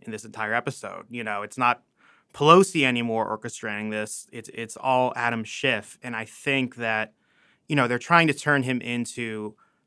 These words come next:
the person coordinating the Salem witch trials in their effort politically. You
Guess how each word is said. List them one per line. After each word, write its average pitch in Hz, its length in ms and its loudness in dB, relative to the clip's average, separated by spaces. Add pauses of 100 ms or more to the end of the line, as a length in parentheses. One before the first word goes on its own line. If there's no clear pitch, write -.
the 127 80 -14
person 120 460 0
coordinating 113 520 -2
the 110 80 -4
Salem 113 420 -2
witch 107 260 -6
trials 95 540 -6
in 151 140 0
their 147 120 6
effort 117 440 0
politically. 139 480 0
You 120 160 -6